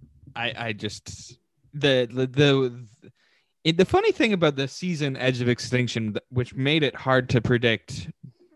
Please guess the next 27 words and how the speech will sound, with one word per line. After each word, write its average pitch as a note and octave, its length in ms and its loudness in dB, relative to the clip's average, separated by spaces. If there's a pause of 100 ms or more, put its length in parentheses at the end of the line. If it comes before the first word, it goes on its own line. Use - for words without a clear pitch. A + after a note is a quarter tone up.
(120)
during A#2 800 4
the A2+ 140 2
actual G#2+ 320 -4
season, B2 400 -2
like, G2+ 180 -6
Rick F#3 220 2
Devens D3 360 2
was A#2+ 140 0
getting, B2 340 -2
like, F#2+ 200 -14 (220)
a G2 100 -10
lot F#2 380 -10
of D3+ 120 -4
edit, G3 320 2
but B2+ 120 0
he A#2+ 80 -4
wasn't D#3+ 300 -4
getting A#2 260 -6
the F2+ 80 -14
best G#2+ 480 -10
edit. E2+ 260 -14 (120)
Like, G#2+ 280 -10 (1600)
usually F#3 380 -2
they D3+ 140 4
don't C3 260 -2
show B2+ 480 0
the A2 300 -4